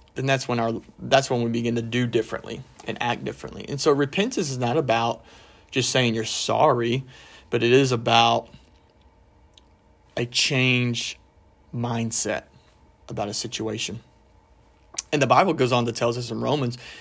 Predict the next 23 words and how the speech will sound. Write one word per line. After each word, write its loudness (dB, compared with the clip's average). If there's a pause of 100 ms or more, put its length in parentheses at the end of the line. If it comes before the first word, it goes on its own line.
(140)
it's 4
the 2
goodness 2
of 0
God -2 (320)
that 0
leads -2
us -2
to -4
repentance. -8
It -2
is -2
the -2
goodness 2
of -4
God 0
that -2
leads -2
us 0
into -6
a -2
changed -2 (840)
way 0